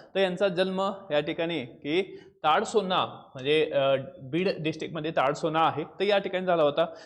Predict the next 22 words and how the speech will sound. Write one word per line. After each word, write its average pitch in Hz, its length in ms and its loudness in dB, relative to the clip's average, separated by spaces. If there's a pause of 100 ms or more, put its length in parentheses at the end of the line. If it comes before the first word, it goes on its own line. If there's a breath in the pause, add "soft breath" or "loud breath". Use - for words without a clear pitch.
(120)
दहावीचं 170 400 2
जे 180 140 -2
शिक्षण 175 360 -4
आहे 160 260 -2
जिल्हा 147 340 0
परिषदमध्ये 156 460 -4
झालं, 151 260 -2
त्यानंतर 160 600 -2
दहावीच्या 151 420 -4
नंतर 160 280 -4
ते, 196 360 -6 (240 loud breath)
अ, 139 240 4 (100)
छत्रपती 175 360 0
संभाजीनगर 160 640 0
किंवा - 360 -4
औरंगाबादमध्ये 165 760 2 (120)
आले 135 200 0 (280 loud breath)
आणि 220 140 -8
गव्हर्नमेंट 196 580 2
कॉलेज 165 260 2
जे 165 120 0
आहे, 131 280 2